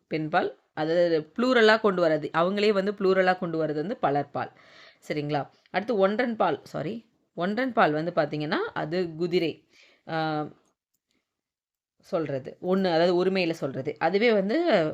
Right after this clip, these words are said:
பன்மையில சொல்றது அப்படின்னா, அவை மாடுகள், அதாவது, அ, பல, பன்மை விகுதி. சரிங்களா? அடுத்து ஆண்பால் பெயர்ச்சொல் ஆண்பால் வினை முடிவையே பெறும். அடுத்து அவன் வந்தான். அது அவன் வந்தாள் என்றோ அவன் வந்தார் என்றோ எழுதுவது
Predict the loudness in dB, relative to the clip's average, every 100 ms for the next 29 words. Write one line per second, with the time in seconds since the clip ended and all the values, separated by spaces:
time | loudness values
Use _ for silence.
0 | -2 -2 0 2 0 0 -4 -2 -4 -4
1 | -4 -2 0 2 0 0 -2 -4 -4 -4
2 | -4 -4 -2 -4 -6 -20 -20 -8 -4 0
3 | 4 6 6 4 4 0 2 0 -2 -8
4 | -12 -16 _ _ -10 -8 -8 -10 -12 _
5 | _ _ -12 -4 0 2 2 2 0 2
6 | 0 2 0 0 0 2 2 0 -6 -4
7 | -2 -2 -2 -2 -2 -2 -4 -8 _ _
8 | _ _ _ -14 -10 -2 0 2 0 -2
9 | -4 -6 0 0 0 -6 _ _ -14 -12
10 | -14 _ _ _ _ _ _ _ _ -10
11 | -4 -2 0 -2 0 4 4 2 -2 0
12 | 2 2 0 0 -4 -2 2 2 0 -2
13 | 0 0 0 -2 -2 0